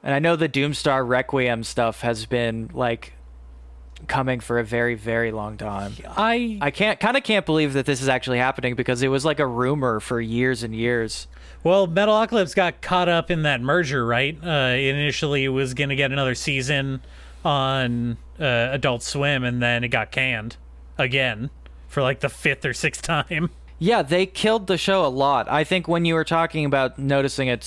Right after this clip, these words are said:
Speaker 1: a change in the show, I think that was one of the handovers when Brendan Small was mostly just writing the songs and touring with, uh, uh, Mastodon.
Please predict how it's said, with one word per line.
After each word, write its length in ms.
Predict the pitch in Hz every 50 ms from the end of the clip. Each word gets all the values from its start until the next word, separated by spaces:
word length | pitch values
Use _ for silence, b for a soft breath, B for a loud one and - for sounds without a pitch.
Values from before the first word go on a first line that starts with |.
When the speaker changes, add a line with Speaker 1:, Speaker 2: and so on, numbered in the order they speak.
| - - -
Speaker 1:
a 140 | 131 131 123
change 500 | - - - 147 139 135 135 135 131 127
in 80 | 127
the 80 | 123 117
show, 260 | - - 135 131 127
I 100 | 123 123
think 200 | 123 131 131 120
that 140 | - 127 123
was 180 | 123 123 113 117
one 180 | 127 131 127
of 60 | 123
the 80 | 120 120
handovers 920 | 113 117 123 123 123 127 127 113 110 110 107 104 107 101 - - - - - B B B B B B B B B B - - -
when 240 | - 135 131 127 127
Brendan 340 | - 135 135 135 139 135 123
Small 320 | - - 135 131 127 127
was 180 | 123 120 - 123
mostly 380 | 123 123 120 - - 120 117
just 380 | 113 117 120 113 - - - - - - - - - - - - - - - - - -
writing 460 | - 135 123 127 123 120 120 120 117
the 60 | 113 104
songs 680 | - - - 113 117 110 110 110 110 107 - - - - - - - - - - - - - - - - - - - - - - - - - - - - - - - - - -
and 200 | 135 135 127 -
touring 560 | - - 151 160 185 170 160 151 135 135 131
with, 340 | 131 135 135 131 - - -
uh, 420 | 139 127 127 127 127 127 123 123 - - - -
uh, 440 | - 135 131 127 123 117 113 110 - - - -
Mastodon. 840 | 131 135 127 135 143 - - 135 117 - 120 127 - 202 156 139